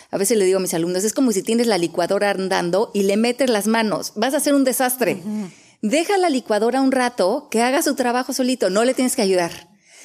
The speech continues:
Speaker 1: Pero tú dices, "Pero es que no se está me-, cuajando bien el tomate, ¿y cómo te ayudo?". No, no, no, no, no, déjalo. Ella solita va a llegar un momento en que te hace perfecto tu salsita verde.
Speaker 2: Ujú.
Speaker 1: Lo mismo es la vida.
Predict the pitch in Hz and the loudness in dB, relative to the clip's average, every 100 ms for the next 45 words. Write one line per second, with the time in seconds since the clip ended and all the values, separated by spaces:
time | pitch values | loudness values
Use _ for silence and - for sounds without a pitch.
0 | - - 226 302 302 294 269 254 311 - | -10 -4 -2 -2 -2 0 0 0 -2 0
1 | 349 339 339 349 381 - - - - 285 | 0 0 0 -2 -2 -6 -12 -20 -8 -6
2 | - 320 320 311 320 311 311 285 302 311 | -2 0 0 0 0 0 0 2 2 0
3 | 311 254 214 - 294 285 277 285 320 254 | 0 0 2 0 0 0 0 2 2 2
4 | 185 196 240 294 302 302 294 262 254 254 | 0 0 2 2 2 2 2 2 0 0
5 | 226 170 - - 233 247 269 254 233 226 | -2 -4 -6 -4 -2 -2 -2 -2 -2 -2
6 | 226 220 220 226 220 208 196 185 190 - | -2 0 0 0 0 0 0 -2 -2 -6
7 | - - - 208 196 226 277 285 311 262 | -20 -20 -8 -4 -2 0 0 0 0 -2
8 | 226 285 269 240 220 202 233 254 240 233 | -2 -2 -2 -2 -2 0 0 0 0 0
9 | 185 - 233 190 208 202 - 220 247 285 | -4 -8 -12 -10 -8 -10 -6 0 2 4
10 | 339 330 311 311 294 285 254 151 | 2 0 0 0 0 0 0 -2